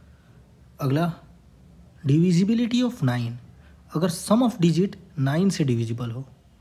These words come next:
for example वन नाइन फ़ाइव टू वन सेवन टू, इसे लिख सकते हैं वन प्लस नाइन प्लस फ़ाइव प्लस टू प्लस वन प्लस सेवन प्लस टू is equal to twenty seven, और ट्वेंटी सेवन नाइन से डिविजिबल होगा, इसलिए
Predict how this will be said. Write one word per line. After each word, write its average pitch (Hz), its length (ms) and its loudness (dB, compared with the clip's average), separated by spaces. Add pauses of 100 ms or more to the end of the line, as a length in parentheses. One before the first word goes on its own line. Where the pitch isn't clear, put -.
for 139 140 -2
example 175 420 -2 (760)
वन 160 160 2
नाइन 208 200 2
फ़ाइव 151 220 -2 (100)
टू 160 80 -2
वन 143 180 -2
सेवन 117 360 -8
टू, 117 160 -18 (840)
इसे - 160 -4
लिख 175 100 -2
सकते 185 260 -8
हैं 214 220 -4 (140)
वन 160 180 0
प्लस 214 280 -2
नाइन 147 220 0
प्लस 202 280 -2
फ़ाइव 151 260 -4
प्लस 208 240 -6
टू 156 100 -4
प्लस 185 380 -8
वन 147 140 -2
प्लस 208 340 -8
सेवन 151 220 -2
प्लस 180 320 -6
टू 160 160 -2 (500)
is 139 120 0
equal 160 280 0
to 165 60 -2 (100)
twenty 147 340 -2
seven, 117 260 -8 (320)
और 139 60 -2 (120)
ट्वेंटी 165 300 0
सेवन 185 300 -2 (460)
नाइन 147 160 2
से 147 140 -2
डिविजिबल 135 340 2
होगा, 196 280 0 (100)
इसलिए 180 380 -2